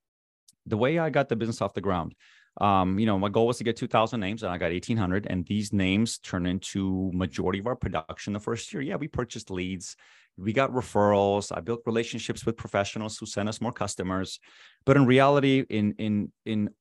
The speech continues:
all business, nothing gets you more customers than your customers. As in, going back to Walt Disney saying,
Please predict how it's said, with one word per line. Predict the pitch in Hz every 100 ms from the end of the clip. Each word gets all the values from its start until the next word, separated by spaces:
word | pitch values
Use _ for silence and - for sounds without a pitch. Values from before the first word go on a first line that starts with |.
| _
all | 110 120 127 135
business, | 101 110 92 104 101 - - - -
nothing | 101 101 110 110 - 117 110
gets | 104 101 -
you |
more | 98 98
customers | - 90 - 90 87 85
than | 87 85
your | 82
customers. | - 80 - 76 - - - _
As | 107 104
in, | 101 - _ - _ _ _ _
going | - 95
back | 92 92
to | 101
Walt | 90 92
Disney | 92 98
saying, | - 120 82